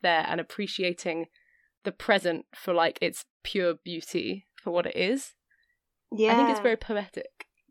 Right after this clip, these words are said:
Speaker 2: It is. That's so nice. And it's so fitting for Jodie.
Speaker 1: It is. To, like, see it as a, in this moment, in the ending, is, like, the trivial,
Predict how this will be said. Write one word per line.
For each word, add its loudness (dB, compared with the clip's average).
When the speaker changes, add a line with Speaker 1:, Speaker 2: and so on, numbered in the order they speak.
Speaker 2:
It 4
is. 6
That's -2
so 4
nice. 4
And 4
it's 0
so 4
fitting 0
for -8
Jodie. -2
Speaker 1:
It 4
is. 0
To, -2
like, 4
see 4
it 4
as 0
a, -4
in 0
this -6
moment, -4
in -4
the -2
ending, -6
is, -6
like, -8
the -6
trivial, -2